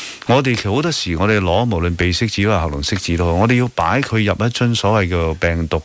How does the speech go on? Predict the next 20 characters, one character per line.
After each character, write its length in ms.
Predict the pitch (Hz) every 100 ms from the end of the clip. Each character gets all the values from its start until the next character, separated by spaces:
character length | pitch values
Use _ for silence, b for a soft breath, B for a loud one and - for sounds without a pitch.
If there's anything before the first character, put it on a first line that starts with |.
| -
嘅， 280 | 95 87 87 B B B B B B -
誒， 300 | 85 80 82 87
virus 480 | 117 123 123 117 -
transport 400 | - 110 - 110
medium， 400 | 101 104 80 71
就 120 | 78
係 100 | 82
去， 300 | 87 90 90 87 - - -
誒， 160 | 85 78
保 100 | 87
護 300 | 98 120 92
佢， 200 | 82 87
等 120 | 95 87
個 80 |
病 180 | 80 87
毒 80 | 82
唔 240 | 80 76 80
會 100 | 87
死 140 | 80
咗。 420 | 85 101 80 87